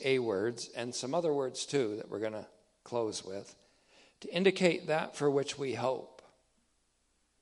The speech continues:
These A words, or alpha logoi, are integrally linked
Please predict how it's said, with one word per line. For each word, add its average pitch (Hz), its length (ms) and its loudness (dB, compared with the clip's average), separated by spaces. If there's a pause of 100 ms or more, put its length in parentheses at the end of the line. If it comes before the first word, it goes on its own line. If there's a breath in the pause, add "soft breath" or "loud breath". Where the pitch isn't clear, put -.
(1300 soft breath)
These 135 340 -4
A 180 200 12
words, 143 840 6
or 110 220 -2 (100)
alpha 127 320 2
logoi, 104 800 0 (380)
are 127 180 0
integrally 135 800 0
linked 117 580 -6